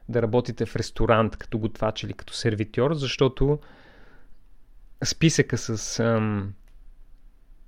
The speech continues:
с недопустими храни към оп-, всеки определен клиент, към техните алергични възможни реакции, които те ще ви кажат, са много дълги.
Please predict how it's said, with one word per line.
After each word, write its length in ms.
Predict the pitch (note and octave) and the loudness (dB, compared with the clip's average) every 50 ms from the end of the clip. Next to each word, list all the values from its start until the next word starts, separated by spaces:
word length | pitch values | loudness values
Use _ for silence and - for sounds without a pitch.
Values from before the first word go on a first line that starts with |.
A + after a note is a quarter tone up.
| - - - - | -20 -20 -20 -16
с 360 | - - - - A2 - - - | -12 -10 -8 -8 -8 -6 -2 0
недопустими 1080 | A#2 A2+ G#2+ A2+ G#2+ - - - - - C3+ B2+ B2 A#2+ A2+ A2 G#2+ G#2 G2 F#2+ - - _ | 0 2 2 0 -2 -2 -4 -6 -2 0 0 2 2 2 2 2 0 0 -2 -6 -10 -16 _
храни 560 | - - - A#2 A2+ A2 A#2 A#2+ B2 A2+ - - | -12 -6 -2 0 2 2 4 2 2 0 -2 -6
към 200 | - - G#2+ G#2 | -8 -6 -4 -2
оп-, 260 | G#2+ G#2 - - - | -4 -4 -6 -10 -12
всеки 300 | - - B2 A#2+ - - G#2 G#2 - - | -2 0 0 0 0 -2 -6 -6 -8 -6
определен 500 | - A2 - A#2+ A2 G#2 A2+ A2+ A2+ A2+ | -8 -2 0 0 2 4 4 4 4 2
клиент, 560 | G#2 - - A2+ A2 G#2+ A2+ A2 A2 G#2 G2+ - | 0 -2 -2 0 2 4 4 4 4 2 0 -4
към 200 | - G#2+ A2 - - - - - - | -4 -4 -4 -6 -10 -14 -8 -4 -2
техните 320 | A#2 - A#2 G#2+ - B2 | -2 0 -2 -2 0 2
алергични 640 | A2 A2 A2 G#2 G#2 A#2 A2+ - B2+ A#2+ A2+ G#2+ - - | 2 4 4 2 2 0 -2 0 0 0 0 -2 -4 -2
възможни 520 | - A#2 G#2 A2+ G#2+ A#2 - A2+ A2 G#2 | -4 -2 0 2 2 2 2 0 0 2
реакции, 380 | G2+ G#2+ A2 - - - A2+ G#2 | 2 2 2 2 -2 -8 -8 -8
които 280 | - - A2+ - A2+ | -4 -4 -4 -4 -4
те 120 | - - A2 | -4 -4 -4
ще 160 | - - A2 | -4 -4 -4
ви 140 | G#2+ G2+ G#2 | -4 -4 -2
кажат, 480 | - A2 A#2 C#3 D3 - - - - - - - - - - - - - - - - - | -2 -2 0 -2 -2 -6 -8 -16 -20 -20 -20 -20 -20 -20 -20 -20 -20 -20 -20 -20 -20 -18
са 160 | - - A#2+ | -2 0 4
много 260 | A#2+ B2 C#3 C#3 C3 | 6 6 6 6 6
дълги. 460 | A2 A2+ A2 G#2 G#2+ A2+ C3+ D3+ D#3+ | 6 6 4 4 4 4 2 0 0